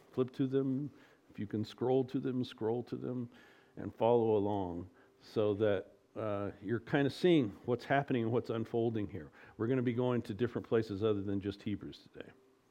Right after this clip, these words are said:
Hebrews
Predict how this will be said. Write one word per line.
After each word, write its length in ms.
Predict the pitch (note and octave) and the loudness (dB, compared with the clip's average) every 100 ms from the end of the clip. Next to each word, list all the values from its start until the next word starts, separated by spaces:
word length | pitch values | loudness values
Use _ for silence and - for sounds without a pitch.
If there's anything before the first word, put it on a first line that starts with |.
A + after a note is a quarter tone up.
| _ _ _ _ _ _ _ _ _ _ _ _ _ _ _ - - _ _ _ _ _ | _ _ _ _ _ _ _ _ _ _ _ _ _ _ _ -20 -20 _ _ _ _ _
Hebrews 680 | F#3+ F3 F3+ E3 D3 - - | 2 12 12 12 12 4 -8